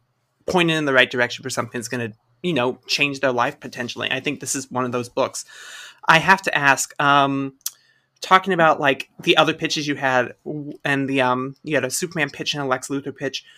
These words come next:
What were some of the superheroes that affected you in your life and that went on to affect Galaxy and what you wanted for her in this corner, little section of the D C universe?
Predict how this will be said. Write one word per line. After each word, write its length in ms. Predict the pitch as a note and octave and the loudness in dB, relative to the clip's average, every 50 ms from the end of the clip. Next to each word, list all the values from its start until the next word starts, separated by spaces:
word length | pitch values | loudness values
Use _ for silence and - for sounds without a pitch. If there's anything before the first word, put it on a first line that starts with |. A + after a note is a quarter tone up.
| _ _ _ _ | _ _ _ _
What 320 | - E3 D3+ F#3 A#3+ B3+ - | -4 2 4 4 4 4 2
were 100 | G#3 G3 | -2 -2
some 220 | - - F#3+ F3 | -2 0 -2 -2
of 80 | F3 D3 | -2 -2
the 60 | D3+ | -4
superheroes 1080 | D3 D3 - - D3 D3+ D3 C#3+ - D3+ C#3+ C3+ C3 B2+ B2 B2 B2 B2 - - - _ - | -4 -4 -4 -4 -4 -4 -6 -8 -4 0 2 2 2 2 0 -2 -4 -6 -6 -8 -8 _ 0
that 240 | D3+ C#3 - - _ - | 2 2 2 0 _ -6
affected 480 | D#3 - - D#3 C#3+ - - D#3 C3+ | -2 4 4 4 4 4 2 -8 -6
you 540 | B2+ C3 C#3 C#3 C3+ C3 B2+ B2 A#2+ A#2 A2 _ _ _ _ _ _ _ _ _ _ - | -2 0 0 2 2 2 0 -2 -4 -6 -8 _ _ _ _ _ _ _ _ _ _ -4
in 180 | D3+ D3 C#3+ | -2 0 2
your 160 | C3+ C3+ C3 | 4 4 4
life 320 | B2 B2 A#2+ A#2 A#2+ A#2 - - | 6 4 4 2 2 0 -4 -4
and 260 | C#3 C#3 C3+ C3 B2 | -4 -4 -4 -2 -2
that 160 | C3 B2 - - _ - - - _ _ _ _ _ _ _ _ | -2 -2 -2 -4 _ -16 -18 -18 _ _ _ _ _ _ _ _
went 260 | - D3+ D3+ D3+ - | 0 2 2 2 2
on 260 | D3 D3 C#3 C#3 C3+ C3+ | 4 4 4 4 4 2
to 180 | - - D3+ | -2 -2 -2
affect 540 | C3 A#2+ - C#3+ B2+ A#2+ - - - - C#3+ | -2 0 2 2 2 2 0 -6 -16 -12 -6
Galaxy 560 | A#2+ B2 A#2 A#2 A#2 A#2+ - - - A#2 A2+ | -2 2 2 2 2 0 -2 -6 -8 -6 -6
and 140 | A2+ C3 C#3 | -6 -4 -2
what 200 | C3+ C3 B2 - | -2 -2 -2 -2
you 60 | D3 B2+ | -2 -2
wanted 300 | B2+ B2 B2 A#2+ A2+ - | 0 -2 -2 -2 -6 -6
for 140 | - B2+ | -8 -10
her 360 | A#2 - C3 A#2+ A#2 A#2 A2 - | -8 -6 -4 -4 -4 -4 -4 -6
in 240 | - - B2 B2 | -6 -6 -6 -4
this 320 | A#2+ B2 A2+ - - - - _ _ _ | -4 -4 -4 -4 -6 -8 -8 _ _ _
corner, 320 | - - D3+ C#3 B2+ B2 - - _ - | -8 -4 -2 -2 -2 -2 -6 -10 _ 0
little 240 | D3+ D3 C#3+ C#3 | 2 2 2 2
section 380 | C#3 - - C3 - - D#3 C#3 | 0 -2 -6 -4 -4 -4 -4 -2
of 80 | B2+ A#2+ | -2 -4
the 80 | B2 | -4
D 160 | - B2 A#2+ | -6 -6 -8
C 160 | A2 - - A#2 | -8 -8 -8 -8
universe? 600 | A2+ A2+ G2+ F#2+ - - B2 - - - - | -8 -8 -10 -8 -8 -8 -8 -6 -8 -10 -12